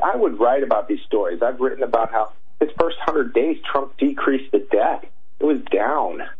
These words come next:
It was down a hundred billion at one time. Nobody's sharing that. I was, t-, I wrote about the, uh,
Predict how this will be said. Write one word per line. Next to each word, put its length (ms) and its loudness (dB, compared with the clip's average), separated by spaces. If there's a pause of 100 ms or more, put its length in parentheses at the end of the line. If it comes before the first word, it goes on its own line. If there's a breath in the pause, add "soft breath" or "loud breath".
(300)
It 40 2
was 140 2
down 240 2
a 40 -2
hundred 360 0 (120)
billion 420 4
at 100 -2
one 180 0
time. 300 -2 (320)
Nobody's 500 2 (140)
sharing 360 2
that. 320 -2 (520)
I 60 6
was, 100 4 (100)
t-, 80 4
I 120 4
wrote 260 4
about 400 2
the, 260 2
uh, 140 0